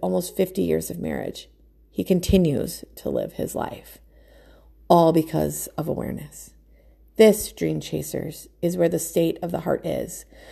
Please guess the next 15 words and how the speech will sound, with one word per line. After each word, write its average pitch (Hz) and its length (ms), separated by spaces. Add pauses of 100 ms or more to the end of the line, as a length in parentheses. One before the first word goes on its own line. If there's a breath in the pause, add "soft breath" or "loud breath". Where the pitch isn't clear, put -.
(440 loud breath)
We 220 100
lack 214 240
awareness 202 480
that 185 160
heart 190 180
disease 180 360
is 180 120
a 180 60
real 180 380
problem 175 480
because 170 280
we 175 120
worry 180 320
about 165 220
getting 170 300